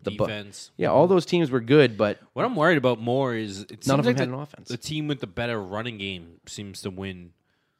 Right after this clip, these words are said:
Speaker 2: the Super Bowl more often than not. And
Speaker 1: The Patriots are a
Speaker 2: that's
Speaker 1: running team now.
Speaker 2: We're kinda, yeah, we're kinda close in that where, uh,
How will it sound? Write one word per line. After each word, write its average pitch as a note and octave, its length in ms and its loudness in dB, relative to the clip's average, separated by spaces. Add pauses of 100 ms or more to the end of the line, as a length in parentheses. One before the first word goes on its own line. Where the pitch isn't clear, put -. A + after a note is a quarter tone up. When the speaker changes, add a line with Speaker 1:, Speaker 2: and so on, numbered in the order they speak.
(160)
Speaker 2:
the G2+ 80 -16
Super F#2+ 200 -16
Bowl F#2 140 -6
more F2+ 180 -8
often F2 300 -8
than E2+ 160 -16
not. D#2+ 260 -14 (120)
And F#2 540 -8 (260)
Speaker 1:
The - 60 -20
Patriots C3+ 340 -4
are A2 40 0
a - 40 0
Speaker 2:
that's G2+ 100 -2
Speaker 1:
running B2 200 -2
team C#3+ 280 -6
now. C#2+ 240 -10
Speaker 2:
We're C3 260 2
kinda, E3+ 460 -2
yeah, C#3 200 0
we're B2+ 160 -2
kinda D#3 300 -6
close D3+ 340 -2
in A#2+ 80 -10
that G#2 180 -6
where, G2+ 400 -4 (560)
uh, F#2 440 -6